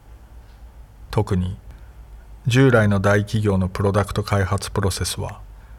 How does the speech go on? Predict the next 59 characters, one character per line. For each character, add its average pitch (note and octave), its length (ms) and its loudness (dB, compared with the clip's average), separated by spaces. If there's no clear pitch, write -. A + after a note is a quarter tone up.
ウ A2+ 40 0
ォ A2 80 6
ー A2 40 4
タ A2 180 6
ー - 20 4
フ G#2+ 160 2
ォ G2+ 60 6
ー - 20 2
ル G2+ 80 0
的 G#2+ 220 0
な G2+ 100 4
考 G2+ 240 2
え G2 60 2
方 F#2+ 240 -2
が F2+ 80 -2
組 F#2+ 180 0
織 - 220 -4
を F2+ 100 -2
支 - 160 -2
配 F#2 240 0
し - 100 -8
て G2+ 120 -4
お F#2+ 100 -4
り、 G2+ 140 -10
昨 - 320 -2
今 F#2+ 160 2
の F2+ 80 2
デ F#2+ 140 2
ザ G#2+ 160 4
イ G#2+ 60 4
ン - 20 4
思 - 100 -4
考 G2+ 160 2
の F#2+ 100 2
文 F#2+ 220 2
脈 F#2 240 0
で F#2+ 100 0
は F2+ 200 -2
当 - 140 -4
た - 20 0
り G2 100 0
前 F#2+ 220 2
と G2 100 -2
な G2 140 2
っ - 20 -2
て - 140 -6
い F#2 80 -2
る F#2 80 -4
よ F2 160 -2
う - 20 -6
な、 F2+ 160 -10
走 - 320 2
り G#2+ 100 4
な G#2+ 140 4
が G2 100 2
ら F#2+ 60 0
考 F#2+ 320 0
え F#2 100 2
る F#2 140 -6